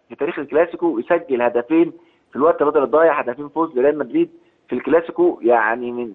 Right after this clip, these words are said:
من امتى؟ يمكن من، من فتره طويله قوي ما فيش لاعب سجل هدفين فوز في الوقت بدل الضايع. يمكن هو اول لاعب يعمل كده في تاريخ الكلاسيكو. يعني الراجل عمل رقم تاريخي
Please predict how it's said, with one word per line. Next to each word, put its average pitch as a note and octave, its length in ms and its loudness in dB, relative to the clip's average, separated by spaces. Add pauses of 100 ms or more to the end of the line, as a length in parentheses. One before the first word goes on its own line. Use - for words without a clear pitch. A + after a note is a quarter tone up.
من A#2 240 -4
امتى؟ D#3+ 220 0
يمكن A2+ 300 -2
من، A2+ 120 -6 (300)
من A#2+ 100 -2
فتره D#3 240 0
طويله D3+ 280 2
قوي E3 100 4
ما C3 140 0
فيش D#3+ 200 -18
لاعب D#3 200 2 (100)
سجل D#3 280 0
هدفين A#2+ 320 -4
فوز D3+ 380 -2 (300)
في - 60 -10
الوقت D#3 220 4
بدل D3+ 220 4
الضايع. D3+ 360 2 (380)
يمكن B2 520 -2
هو C#3+ 140 4
اول D3 160 2
لاعب D3+ 200 0
يعمل C3+ 320 -2
كده D3 140 -2
في - 60 -20
تاريخ - 240 -6
الكلاسيكو. D#3 540 -4 (300)
يعني D3 440 0
الراجل D3+ 400 0 (340)
عمل D3+ 300 2
رقم D3+ 220 -2
تاريخي E3 500 -2